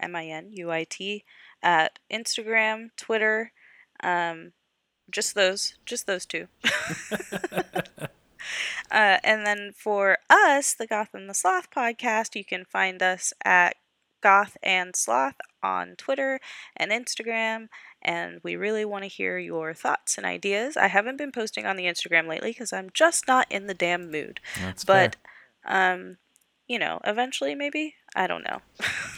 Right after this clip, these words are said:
Speaker 1: <laughs>
Speaker 2: <laughs> And also, uh, it's G-, on Gmail, too, if you wanna send us, uh, an email.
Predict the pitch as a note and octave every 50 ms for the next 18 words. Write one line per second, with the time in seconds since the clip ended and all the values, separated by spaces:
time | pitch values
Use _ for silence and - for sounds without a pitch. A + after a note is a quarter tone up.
0 | - - B3 - - - G#4 B3 - G#4 - - - A3+ - - _ - - -
1 | - - - - - B2+ C#3 D#3+ F3 - - E3 D3+ C#3+ C#3 C3 B2+ B2 - -
2 | - B2 B2 C3+ C#3 D3 C3 - - B2 A#2+ A#2 A#2 G#2+ A2+ B2 B2 A#2+ A2 G2+
3 | G2 G2 G2+ - - C#3+ C#3 G#2+ - - G2+ G2 G2 G2+ G2+ - - G2 G2 G2
4 | G2 G2 - - - G2 G2 G2 G2 G2+ - - F#2+ B2 A#2 G2 F#2 F2+ F2+ F2+